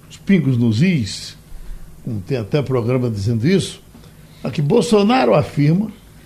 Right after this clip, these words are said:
que tem recurso para reajuste dos professores. A solenidade de assinatura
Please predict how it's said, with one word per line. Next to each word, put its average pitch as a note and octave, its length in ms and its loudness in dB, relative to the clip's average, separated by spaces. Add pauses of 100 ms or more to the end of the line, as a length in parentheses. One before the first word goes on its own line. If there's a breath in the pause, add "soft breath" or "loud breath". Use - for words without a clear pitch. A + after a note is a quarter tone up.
(240 soft breath)
que G3 120 2
tem G#3+ 440 0
recurso F#3 1120 0 (100)
para D3+ 460 0
reajuste F3+ 960 0 (260 loud breath)
dos F3+ 360 0
professores. D#3+ 960 -2 (920 loud breath)
A D3+ 140 2
solenidade E3+ 1080 4
de C3 120 -2
assinatura D3 920 0